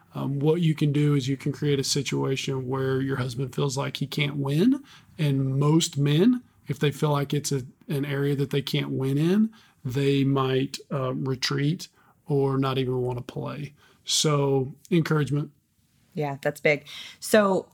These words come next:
Speaker 2: I have a question for you, though. It comes up a lot where a woman might say, "Well, my husband isn't worth submitting to."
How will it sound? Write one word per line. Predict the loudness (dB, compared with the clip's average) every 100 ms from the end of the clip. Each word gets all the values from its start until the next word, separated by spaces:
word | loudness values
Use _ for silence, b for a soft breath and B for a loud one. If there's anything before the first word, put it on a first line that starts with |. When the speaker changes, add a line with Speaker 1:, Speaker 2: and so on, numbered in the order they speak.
| 2
Speaker 2:
I | 4
have | 4
a |
question | 0 0 0 -2
for | 0
you, | -2 0
though. | 0 2 0
It | -2
comes | -2 -2 0
up | 0
a | 2
lot | 4 4 4 2
where | 2 2
a |
woman | 0 0 0
might | -2 -4
say, | -2 0 0 -2
"Well, | 0
my | 2
husband | 2 2 -2 -2
isn't | -2 -2 -2
worth | -2 -2
submitting | -6 -6 -2 -2 -2 -6
to." | -6 -8